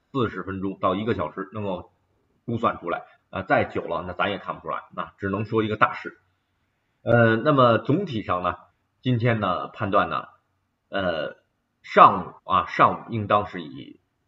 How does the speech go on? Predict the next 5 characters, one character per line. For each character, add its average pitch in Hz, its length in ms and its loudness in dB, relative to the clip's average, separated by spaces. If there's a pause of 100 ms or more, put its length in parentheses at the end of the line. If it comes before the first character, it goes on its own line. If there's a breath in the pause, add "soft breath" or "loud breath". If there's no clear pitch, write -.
(180)
跌 131 360 2 (360)
或 98 360 -2
震 135 220 0 (400)
为 104 160 0
主， 95 200 -12